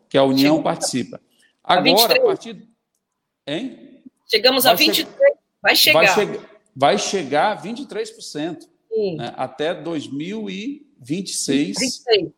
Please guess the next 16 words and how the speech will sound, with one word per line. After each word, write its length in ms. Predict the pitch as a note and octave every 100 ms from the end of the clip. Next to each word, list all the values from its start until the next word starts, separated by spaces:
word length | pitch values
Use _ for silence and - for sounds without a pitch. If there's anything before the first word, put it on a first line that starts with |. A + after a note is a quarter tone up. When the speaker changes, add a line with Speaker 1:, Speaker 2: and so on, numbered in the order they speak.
| _ _ _ _ _ -
Speaker 1:
nós 260 | C3 C#3+
vamos 200 | C#3+ E3+
chegar 460 | - D3+ D#3 F#3 -
a 80 | F3
vinte 300 | C#3 G3+ -
e 40 |
três 200 | E3 E3
por 100 | D#3
cento. 300 | C3+ B2+ - -
E 120 | G#3+
a 80 | C4+
partir 480 | - G#3+ - A#3+
do 120 | C#4 A3
ano 180 | G#3+
que 140 | - C#3
vem, 460 | B2 D#3+ F#3 -